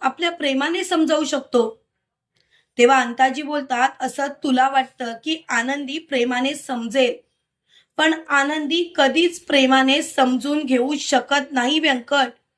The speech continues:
ती कायम तशीच्या तशीच राहणार. त्यामुळे तू तिच्याशी अजिबात बोलण्याचा प्रयत्न करू नकोस आणि मी मात्र तिला पोलिसांच्या ताब्यात देणार."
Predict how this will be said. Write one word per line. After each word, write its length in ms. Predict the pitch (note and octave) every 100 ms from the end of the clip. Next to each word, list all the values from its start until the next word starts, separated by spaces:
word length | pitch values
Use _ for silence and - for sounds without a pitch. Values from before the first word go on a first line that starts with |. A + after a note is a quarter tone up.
| _ _ _ _ _ _
ती 180 | E4 E4
कायम 420 | E4 D4+ D#4+ F4+ F#4 F4+
तशीच्या 440 | C#4+ - E4+ E4+ E4+ E4
तशीच 380 | C#4 - F4 D#4+
राहणार. 320 | C#4 C4 A#3+ - _ _ _ _ _ _ _ _ _ _ _ -
त्यामुळे 440 | C4 C#4+ D4 C4+
तू 240 | C4+ D#4+ D#4
तिच्याशी 800 | - C4 - C#4 C4+ D4 B3+ B3 _ _ _ _ _ -
अजिबात 520 | B3+ - D4+ C#4+ D4
बोलण्याचा 640 | B3+ C4+ B3+ B3+ B3+ C#4+
प्रयत्न 540 | C#4+ C4 B3+ C4+ D#4
करू 200 | C#4+ D#4+
नकोस 460 | D#4 D4+ C#4 C4+ A3 - - - _
आणि 180 | - D4+
मी 220 | C#4+ F4
मात्र 340 | G4 E4+ C#4+
तिला 240 | C#4+ C#4+ C#4
पोलिसांच्या 720 | C4+ C4 B3+ C4+ C4 C4 C#4
ताब्यात 400 | C4+ B3 A#3+ B3+
देणार." 340 | A#3 A#3 A3